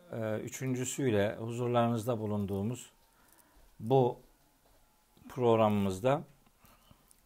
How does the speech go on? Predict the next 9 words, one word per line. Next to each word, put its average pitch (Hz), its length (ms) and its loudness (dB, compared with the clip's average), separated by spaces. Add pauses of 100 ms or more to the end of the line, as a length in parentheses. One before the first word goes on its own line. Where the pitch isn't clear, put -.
(420)
beş 139 160 4
soruya 113 480 0
cevap 110 540 0
diye 87 280 -2 (560)
ismini 110 440 -4
verdiğimiz 92 560 -4
bu 113 100 -10
programımızda 92 840 -2 (160)
yine, 127 300 2